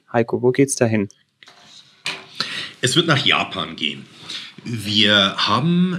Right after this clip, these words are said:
Speaker 2: äh, vor zwei Jahren ein neues Teich- und Koi-Futter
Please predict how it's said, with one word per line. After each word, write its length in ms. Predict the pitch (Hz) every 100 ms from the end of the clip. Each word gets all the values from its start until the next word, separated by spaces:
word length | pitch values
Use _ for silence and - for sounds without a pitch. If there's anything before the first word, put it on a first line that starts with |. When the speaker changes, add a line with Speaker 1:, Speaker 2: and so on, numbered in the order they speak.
| -
Speaker 2:
äh, 280 | 104 101 98
vor 360 | - 104 95
zwei 360 | - - 87 90
Jahren 640 | 90 90 101 151 165 160
ein 480 | 98 92 92 87 90
neues 680 | 90 90 87 82 - - -
Teich- 340 | - 98 101 -
und 160 | 101
Koi-Futter 720 | - 104 107 143 135 131 135